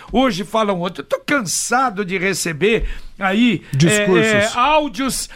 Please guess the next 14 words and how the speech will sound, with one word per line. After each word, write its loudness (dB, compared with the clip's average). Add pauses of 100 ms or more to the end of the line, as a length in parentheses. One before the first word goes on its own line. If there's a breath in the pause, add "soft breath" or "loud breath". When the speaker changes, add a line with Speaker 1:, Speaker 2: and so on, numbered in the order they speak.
(160 loud breath)
Speaker 1:
áudio 2
do, 2
do, 2
do, -2 (180 loud breath)
do 0
ministro, 2
do, -2
do, -2
do -2
ministro 0
Gilmar 0
Mendes, -4
Dias -2
Toffoli, -2